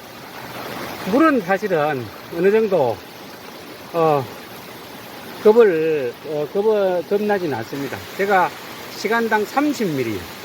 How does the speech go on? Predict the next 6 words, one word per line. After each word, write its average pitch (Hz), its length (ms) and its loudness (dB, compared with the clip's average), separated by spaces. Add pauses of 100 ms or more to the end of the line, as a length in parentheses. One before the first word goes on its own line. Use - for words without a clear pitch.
(680)
시간당 247 320 4
삼십 277 400 0
미리를 170 560 2 (100)
커버할 208 300 4
수 147 120 -4
있도록 147 520 0